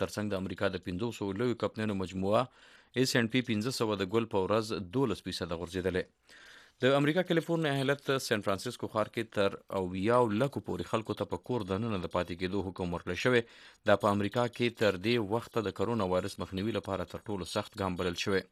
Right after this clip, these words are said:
د سان فرانسیسکو ښاروال لندن، لندن برید ویلي چې موږ ته معلوم ده د دې ګام په پورته کولو به ډېر خلک ځپل کېږي، خو د انت-،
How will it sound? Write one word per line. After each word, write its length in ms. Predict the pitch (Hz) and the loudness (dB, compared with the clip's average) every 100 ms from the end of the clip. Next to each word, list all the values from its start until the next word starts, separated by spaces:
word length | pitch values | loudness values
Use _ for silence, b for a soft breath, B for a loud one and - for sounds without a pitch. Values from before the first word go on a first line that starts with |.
| B B B B - | B B B B 0
د 140 | 123 117 | 2 4
سان 140 | 139 | 2
فرانسیسکو 440 | 131 123 139 - 123 | 2 0 -2 -4 0
ښاروال 380 | 110 98 113 | 2 4 2
لندن، 380 | 117 98 98 113 120 - - 98 95 | 2 0 0 -2 -4 -12 -10 -6 -2
لندن 360 | 104 131 123 123 - 104 92 | 0 0 0 -2 -4 -8 -2
برید 260 | 120 101 | -2 -2
ویلي 360 | 85 98 110 117 | 0 0 2 -2
چې 140 | - 98 98 | -2 -2 -2
موږ 120 | 123 117 | -2 -2
ته 60 | 95 | -2
معلوم 240 | 90 131 131 | 0 2 4
ده 60 | 120 B B B B - | 2 B B B B -2
د 80 | 104 | 0
دې 180 | 117 127 | 2 4
ګام 160 | 123 123 | 4 2
په 60 | 113 | 0
پورته 280 | - 95 98 | -2 -2 -2
کولو 300 | 101 117 107 | -2 -2 -2
به 140 | 92 | 0
ډېر 160 | 127 131 | 0 0
خلک 180 | 101 92 | -2 -2
ځپل 260 | 90 85 85 | -2 -4 -4
کېږي، 260 | 123 120 117 | -4 -4 -4
خو 100 | 101 | -4
د 160 | 90 92 | -2 -4
انت-، 220 | 87 | -6